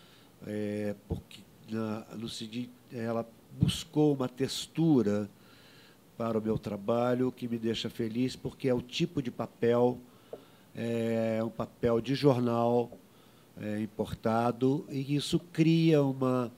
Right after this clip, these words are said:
uma textura, isso cria uma, uma relação afetiva com o meu trabalho que me deixa muito feliz, essa, essa pesquisa que vocês fizeram e esse portfólio que,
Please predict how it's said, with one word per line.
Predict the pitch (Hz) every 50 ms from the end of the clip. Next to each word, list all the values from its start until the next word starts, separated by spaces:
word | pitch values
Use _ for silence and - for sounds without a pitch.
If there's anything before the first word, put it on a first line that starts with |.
| - - - - - - -
uma | 120 127
textura, | 123 - 139 139 - - - - - - 160 165 156 139 123 110 107 113
isso | 117 - - - 143 - - -
cria | - 143 139 143 147 147 135 131
uma, | 131 127 131 127 127 127 120 120
uma | 117 117 123 123
relação | 117 127 123 123 117 117 - - - 139 135
afetiva | 135 123 - - 135 127 - - - - 165 165 151 123 95 98 104 98 95 90 - - - - - - - - - -
com | - 123 117 113
o | 117
meu | 120 123 120
trabalho | 120 - 127 123 110 110 120 123 123 131 131 131 131 135 131 131 131 127 127 123 123 120 117 113 110 -
que | - - 120 120 120 120 123 120 120 - - - - - - - - -
me | 117
deixa | 113 110 113 120 110 - 127
muito | 113 117 127 123 -
feliz, | - - 147 131 127 123 135 143 147 147 139 120 98 104
essa, | 107 95 - - 110 107 104 101 95 92 - - - - - - - - - - - - - - -
essa | 104 104 - - 117
pesquisa | - - - 127 - - - - 143 151 147 120 113
que | 110 117 113
vocês | 107 113 - - 120 110
fizeram | - - 135 120 101 101 113 113 117 120 120 120 123 123
e | 123 123
esse | 120 120 -
portfólio | - - 117 113 - - - - 110 107 110 110 113 117 113
que, | 113 - 113 110 113 110